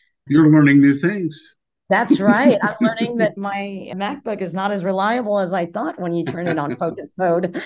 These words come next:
Speaker 2: How's that? Uh, but sorry. So when you're looking at that, again, assessing it and knowing where you are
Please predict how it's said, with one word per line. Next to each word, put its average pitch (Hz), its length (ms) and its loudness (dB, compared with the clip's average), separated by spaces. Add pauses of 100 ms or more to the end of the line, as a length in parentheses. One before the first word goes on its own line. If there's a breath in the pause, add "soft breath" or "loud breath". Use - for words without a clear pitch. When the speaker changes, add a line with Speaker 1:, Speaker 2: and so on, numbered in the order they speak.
(200 loud breath)
Speaker 2:
How's 240 200 -2
that? 240 380 0 (460 soft breath)
Uh, 214 360 -2 (260)
but 214 220 -10
sorry. 202 400 0 (160)
So 233 260 -6
when 262 180 -2
you're 294 200 -4
looking 370 340 -4
at 214 160 -6
that, 196 240 -8 (380 soft breath)
again, 240 680 0 (320)
assessing 262 520 -2
it 254 120 0
and 220 140 2
knowing 208 300 -2
where 208 180 -2
you 214 240 -6
are 185 320 0